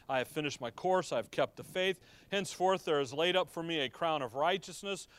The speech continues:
which the Lord, the righteous judge, shall give me at that day. And not to me only," now watch, "but unto all them also that love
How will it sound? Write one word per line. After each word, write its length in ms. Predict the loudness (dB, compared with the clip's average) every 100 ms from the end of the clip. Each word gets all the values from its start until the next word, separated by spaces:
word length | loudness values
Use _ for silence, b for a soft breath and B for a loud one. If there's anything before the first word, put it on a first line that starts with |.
| B
which 240 | -4 -4 -4
the 80 |
Lord, 380 | -2 2 2 2
the 80 | 0
righteous 480 | 2 2 0 -8 -6
judge, 320 | 0 0 0
shall 160 | -2 -2
give 320 | -2 -4 -4
me 180 | -2 0
at 200 | 0 2
that 280 | 2 0
day. 320 | -2 -2 -4 -10 b b b b b b 2
And 400 | 2 2 0 2
not 380 | 4 4 2
to 120 | -4 0
me 160 | 2
only," 340 | 4 4 2 2
now 180 | 2
watch, 420 | 4 6 6 4 4
"but 160 | 6
unto 460 | 6 2 -2 -2 -2
all 500 | 2 4 8 8 6
them 340 | 4 0 2
also 460 | 2 4 2 0 2
that 240 | 2 2
love 800 | 0 2 2 4 4 6 4 2